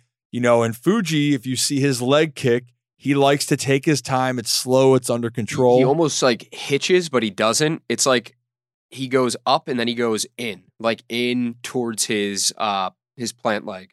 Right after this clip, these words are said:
Speaker 1: Mm-hmm.
Speaker 2: And it's his thing.
Speaker 1: Yeah.
Speaker 2: That's his thing.
Speaker 1: Well, and also, too, then, when there's no one on base, you can have it as long as you want. But as soon as runners are on, you have to speed yourself up a little bit,
Speaker 2: Yeah.
Speaker 1: right? Because you have to control the run game.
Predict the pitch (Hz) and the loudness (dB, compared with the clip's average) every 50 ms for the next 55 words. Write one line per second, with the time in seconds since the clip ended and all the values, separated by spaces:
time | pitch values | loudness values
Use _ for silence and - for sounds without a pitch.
0 | _ - 113 110 110 135 185 233 240 _ _ _ _ _ _ _ _ - 117 117 | _ -6 -4 -2 0 0 0 0 -2 _ _ _ _ _ _ _ _ -10 -8 -6
1 | 110 107 107 104 104 101 - 110 110 - - 117 110 - - 127 151 151 104 - | -4 -4 -4 -6 -8 -10 -10 -8 -4 -4 -2 -2 -2 0 2 2 2 2 -2 -6
2 | _ _ _ _ _ _ _ _ - 135 190 240 208 - 107 - - 104 - 127 | _ _ _ _ _ _ _ _ 0 2 2 2 2 -2 -6 -8 -8 -4 -2 0
3 | 123 113 101 - _ - 156 180 196 185 175 175 170 180 202 - - 185 170 143 | 0 0 -2 -6 _ 0 2 2 2 4 2 2 2 2 2 4 4 4 4 4
4 | - - 214 247 247 220 196 165 131 131 131 135 139 156 170 151 135 131 131 123 | 4 2 4 4 6 6 6 6 6 4 4 4 2 2 0 0 0 0 0 0
5 | 113 135 147 147 143 139 131 123 117 127 165 214 220 190 - - 131 - - 123 | 2 4 4 4 4 4 4 2 4 4 4 4 4 4 2 -2 -2 -2 -2 -2
6 | 120 117 110 101 123 127 127 123 123 127 113 117 123 127 127 127 123 113 120 120 | -2 -2 -4 -2 -2 0 0 2 0 0 0 2 2 2 2 2 0 0 0 2
7 | 160 202 208 147 127 120 107 104 - - 156 147 131 113 135 139 143 139 123 - | 4 4 2 2 0 -2 -4 -4 -4 -2 -2 -2 0 2 2 2 2 0 0 2
8 | 113 120 156 190 208 175 135 127 127 127 - - - - - 135 123 123 120 113 | 2 4 4 4 4 4 2 2 0 0 -2 -4 -4 -2 -2 -2 -2 -2 -4 0
9 | - 131 113 117 143 170 170 - 139 113 107 104 98 101 101 95 117 135 160 165 | 0 2 2 4 2 2 2 0 -4 -4 -4 -4 -4 -4 -2 0 2 2 2 2
10 | - 151 - 151 139 139 123 127 123 120 113 - 120 - 120 107 - 127 123 117 | -2 -2 0 2 2 2 4 4 2 2 0 -2 -6 -8 -6 -2 2 2 4 4
11 | 113 117 151 208 233 202 143 123 117 120 127 127 | 4 4 4 4 4 4 4 4 4 2 0 -2